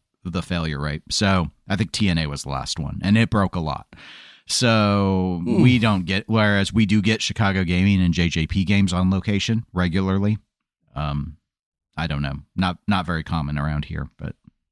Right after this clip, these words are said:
Speaker 2: Well, I'm, I'm glad to hear of some recent news from American Pinball because we were having some hiccups, uh, from distribution standpoint on, uh, on tech stuff and getting help and getting, you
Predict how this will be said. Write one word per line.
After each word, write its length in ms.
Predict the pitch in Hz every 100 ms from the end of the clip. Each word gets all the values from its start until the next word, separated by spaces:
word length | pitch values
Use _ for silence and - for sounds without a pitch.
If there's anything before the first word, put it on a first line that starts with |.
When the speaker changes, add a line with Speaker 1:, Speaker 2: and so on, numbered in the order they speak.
| _
Speaker 2:
Well, 160 | - 110 120
I'm, 420 | 123 139 110 101
I'm 220 | - 123 127
glad 300 | 110 110 98
to 60 |
hear 280 | 92 107 101
of 280 | 92 - -
some 220 | - 98 92
recent 380 | 131 175 - 98
news 240 | 92 90
from 160 | - 87
American 440 | 87 87 82 82
Pinball 380 | - 92 90 92
because 240 | 113 110
we 140 | 117 180
were 100 | 131
having 400 | 139 92 69 -
some 380 | - 254 262
hiccups, 580 | 139 147 - 98 - - -
uh, 320 | - - -
from 220 | - 98
distribution 520 | 92 98 85 95 -
standpoint 480 | 85 92 87 95 98 - - - -
on, 400 | 104 95 95 95
uh, 480 | - 85 82 78 92 - -
on 160 | 101 98
tech 320 | - 127 -
stuff 340 | - - -
and 100 | 92
getting 220 | 95 104 92
help 460 | 76 95 92 85
and 220 | 87 87 90
getting, 280 | 98 95 - _ _ _ _
you 80 | -